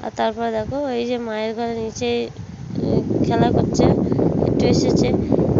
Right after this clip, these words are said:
মায়ের, মায়ের কাছে। এই যে, উম, দেখো টয়লেট করেছে,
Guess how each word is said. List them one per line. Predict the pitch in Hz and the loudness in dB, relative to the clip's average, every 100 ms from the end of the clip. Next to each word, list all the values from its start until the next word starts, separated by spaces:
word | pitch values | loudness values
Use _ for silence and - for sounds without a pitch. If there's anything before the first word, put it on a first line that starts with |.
| - | 2
মায়ের, | 226 220 220 185 - - - | 2 2 2 0 0 0 0
মায়ের | 233 220 214 | 0 0 2
কাছে। | - 233 277 | 2 0 0
এই | - | 0
যে, | 226 233 247 - - - - - - | 0 0 -2 -2 -2 -2 -2 -6 -8
উম, | - 220 226 | -6 -4 0
দেখো | 233 214 220 | -2 -2 -4
টয়লেট | 233 220 240 - | -2 -2 -4 -6
করেছে, | 262 254 339 | -6 -4 -2